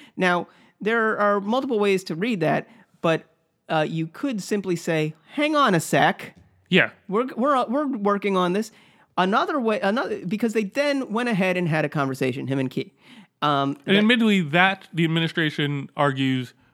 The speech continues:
Speaker 2: was a couple of days, like, in the planning.
Speaker 1: Right. That, I mean, then this administration's never lied about anything, so you can
Speaker 2: But even if I give them the benefit of the doubt, they basically said, "Okay, w-, like,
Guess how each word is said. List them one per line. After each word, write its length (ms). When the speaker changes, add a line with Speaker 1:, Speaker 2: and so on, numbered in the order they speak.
Speaker 2:
was 140
a 40
couple 320
of 60
days, 520
like, 300
in 140
the 80
planning. 380
Speaker 1:
Right. 460
That, 340
I 100
mean, 320
then 160
this 140
administration's 640
never 300
lied 300
about 240
anything, 560
so 220
you 140
can 320
Speaker 2:
But 120
even 160
if 60
I 60
give 220
them 20
the 120
benefit 240
of 60
the 60
doubt, 280
they 100
basically 520
said, 220
"Okay, 460
w-, 240
like, 360